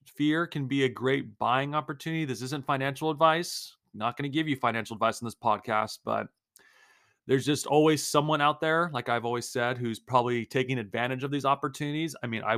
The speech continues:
personally wouldn't be surprised if some of the greatest investors like Warren Buffett or Charlie Munger are buying up stocks right now currently. And like I said, this isn't financial advice, but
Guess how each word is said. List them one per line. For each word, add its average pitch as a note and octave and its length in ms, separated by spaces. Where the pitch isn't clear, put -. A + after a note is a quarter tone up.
personally A#2 340
wouldn't A#2 140
be A2+ 80
surprised A#2 500
if - 100
some A#2 140
of A2 80
the G#2 60
greatest A2 400
investors A2 440
like G#2+ 160
Warren A2 360
Buffett A#2 500
or G#2 280
Charlie A#2 240
Munger B2 400
are A#2+ 120
buying B2 400
up B2+ 220
stocks B2 420
right B2+ 160
now B2+ 160
currently. C#3 500
And D3 440
like G#2+ 100
I A2 60
said, A2+ 200
this G#2+ 140
isn't A2 240
financial G#2+ 380
advice, B2+ 480
but G#2+ 280